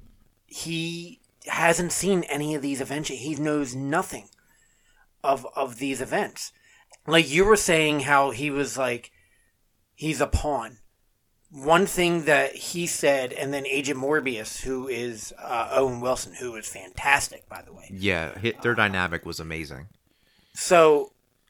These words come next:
Speaker 1: when he said, "I make my own path," and Morbius was like, "No, not really. Like, you've always been"
Speaker 2: Our story's always written.
Speaker 1: Yeah.
Speaker 2: It, it's, it's very,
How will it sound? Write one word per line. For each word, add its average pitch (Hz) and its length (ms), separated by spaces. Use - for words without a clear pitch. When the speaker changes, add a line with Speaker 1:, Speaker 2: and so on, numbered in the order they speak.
Speaker 1:
when 156 220
he 160 260
said, 160 540
"I 151 200
make 156 320
my 143 260
own 135 180
path," 117 560
and 135 600
Morbius 151 460
was 151 160
like, 120 260
"No, 254 160
not 185 200
really. 123 320
Like, 135 280
you've 165 240
always 160 380
been" 147 480
Speaker 2:
Our 120 140
story's 151 380
always 98 400
written. 87 400
Speaker 1:
Yeah. 156 160
Speaker 2:
It, - 140
it's, 113 280
it's 117 240
very, 120 540